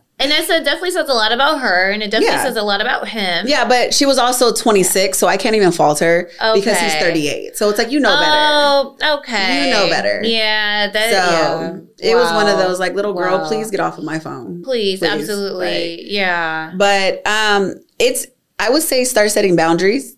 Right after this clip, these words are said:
Speaker 1: Mm, okay.
Speaker 2: Let them get upset and, like, be firm on your boundaries. Like,
Speaker 1: Mm-hmm.
Speaker 2: if, you know, if you know, like, this is, is not gonna work for me, and you
Speaker 1: Mm-hmm.
Speaker 2: wanna kinda start setting distance,
Speaker 1: Mm-hmm.
Speaker 2: you gotta have those boundaries in place. They're gonna get mad,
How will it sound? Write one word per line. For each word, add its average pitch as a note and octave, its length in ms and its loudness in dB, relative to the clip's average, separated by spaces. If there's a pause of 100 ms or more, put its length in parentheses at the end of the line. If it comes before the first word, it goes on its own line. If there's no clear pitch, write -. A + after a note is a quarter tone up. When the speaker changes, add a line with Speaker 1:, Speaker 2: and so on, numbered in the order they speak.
(120)
Speaker 1:
Mm, A3 160 -12 (180)
okay. F#3+ 440 -2
Speaker 2:
Let G3 280 0
them A3 140 -6
get G3 140 2
upset G3 520 0
and, F#3+ 100 0
like, F3+ 140 -2
be F#3 120 -4
firm F3+ 540 0
on D#3 100 -4
your D3+ 120 -2
boundaries. D3+ 360 -4
Like, D3+ 220 -2
Speaker 1:
Mm-hmm. - 100 -6
Speaker 2:
if, E3+ 340 4 (420)
you G3+ 140 0
know, G3+ 80 2
if G3+ 160 0
you C4 140 -4
know, G3+ 280 4
like, F3 460 0 (380)
this F3+ 240 -4
is, F3 100 -6
is D3 140 -10
not C#3+ 160 -6
gonna C#3 120 -8
work C3+ 160 -8
for - 120 -12
me, C#3+ 260 -10 (320)
and D#3 180 -2
you E3 80 2
Speaker 1:
Mm-hmm. E3 60 2
Speaker 2:
wanna D#3+ 180 -2
kinda D3 240 -4
start C#3 260 -6
setting C#3 300 -4
distance, E3+ 640 -4
Speaker 1:
Mm-hmm. F#3 380 -12 (280)
Speaker 2:
you E3+ 200 -4
gotta D#3 280 0
have D3 220 -2
those C#3+ 160 -6
boundaries C3+ 400 -8
in B2 140 -8
place. B2+ 320 -10
They're F#3 160 0
gonna A#3+ 120 -2
get B3+ 160 2
mad, A3 600 0